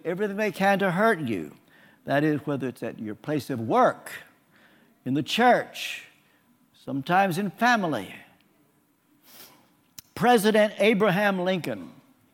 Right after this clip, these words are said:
a man who took his stand against slavery in the United States Civil War, uh, in the nineteenth century, said, "If the end brings me out all right,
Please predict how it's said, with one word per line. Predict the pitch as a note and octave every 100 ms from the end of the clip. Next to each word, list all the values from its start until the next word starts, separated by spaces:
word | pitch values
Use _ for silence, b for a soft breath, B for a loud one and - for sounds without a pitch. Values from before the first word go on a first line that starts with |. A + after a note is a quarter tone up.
| _ _ _ - -
a | C#3
man | F3+ G#3 G3+
who | D#3+
took | - F#3+
his | F3 -
stand | - G3 F#3+ F3
against | D#3+ E3+ -
slavery | - F#3 F#3+ D3 C#3+
in | C3+
the | C3
United | C#3 D#3+ E3 D#3
States | C3 E3 D#3 -
Civil | F#3 D#3+ E3+
War, | D#3+ E3 D3 A2+ B B B B
uh, | - C#3+
in | C#3+
the | C#3
nineteenth | D3+ D#3+ D3+ D#3 C#3
century, | - C#3+ B2+ A#2 A2
said, | - C#3 A2+ F#2+ E2+ - _ _ _ _ _ _ b b b b b _
"If | E3+ G#3 E3+
the | F3 F3
end | G#3 B3 C4 B3+ A#3+ C3
brings | B2 A3 A3+ G#3+ F3+
me | G#3 G#3 -
out | F#3 F#3+ F#3+ - - - _ _ _ -
all | F#3 G#3+
right, | G3+ D3 A#2+ B2+ -